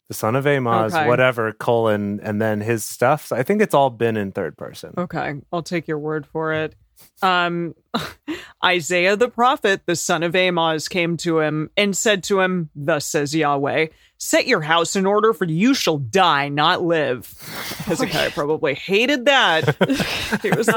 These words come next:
Speaker 2: like,
Speaker 3: his favorite piece of
Speaker 2: "No."
Speaker 3: news.
Speaker 1: Yeah.
Speaker 2: Yes.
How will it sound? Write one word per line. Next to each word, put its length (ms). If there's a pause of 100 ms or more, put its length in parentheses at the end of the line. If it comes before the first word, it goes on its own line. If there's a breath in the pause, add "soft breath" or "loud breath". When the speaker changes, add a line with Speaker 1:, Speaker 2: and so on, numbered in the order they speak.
(140)
Speaker 2:
like, 40
Speaker 3:
his 180
favorite 400
piece 140
of 40 (120)
Speaker 2:
"No." 280 (100)
Speaker 3:
news. 200
Speaker 1:
Yeah. 420
Speaker 2:
Yes. 540